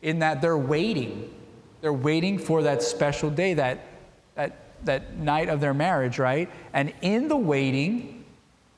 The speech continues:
the desire for that other person grows. And as the desire grows, the capacity to receive all that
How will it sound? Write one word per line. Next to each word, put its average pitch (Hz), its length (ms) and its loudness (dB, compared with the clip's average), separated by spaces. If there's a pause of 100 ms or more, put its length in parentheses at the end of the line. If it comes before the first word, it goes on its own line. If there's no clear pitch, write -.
(260)
the 170 80 -6
desire 160 480 2
for 190 140 0
that 160 100 2
other 143 180 2
person 151 800 -2 (600)
grows. 139 720 2 (300)
And 156 140 2
as 160 180 0
the 156 60 -2
desire 175 560 2 (120)
grows, 147 760 2 (320)
the 156 80 2
capacity 180 1080 -2 (320)
to - 140 -4
receive 185 600 -2
all 190 380 0
that 156 300 0